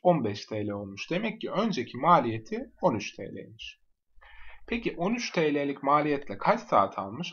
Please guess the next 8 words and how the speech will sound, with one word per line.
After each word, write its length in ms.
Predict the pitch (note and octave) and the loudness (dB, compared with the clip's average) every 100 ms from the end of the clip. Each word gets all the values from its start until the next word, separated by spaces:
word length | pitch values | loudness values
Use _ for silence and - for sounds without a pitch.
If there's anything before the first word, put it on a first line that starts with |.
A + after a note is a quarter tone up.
| - | -4
Altı 360 | D3 D#3+ E3 A3+ | 2 2 2 -4
yüz 180 | E3+ - | -4 0
tane 280 | F#2+ B2 | -2 -2
saat 400 | E3+ - G2+ G2 | 0 4 4 2
almış. 460 | G#2 C3+ - - - _ _ - - - | -8 -10 -14 -16 -16 _ _ -18 -18 2
Çarparsak 880 | - A3+ A#3 D#3+ A2+ - G#2 - _ - - - _ _ _ _ | 8 8 8 6 6 -2 -6 -10 _ -20 -20 -20 _ _ _ _
yetmiş 380 | C3+ D#3+ E3 F3 | -2 -2 -2 -6
sekiz 500 | E3+ D#3 C3 A2+ - | -4 -6 -4 -6 -8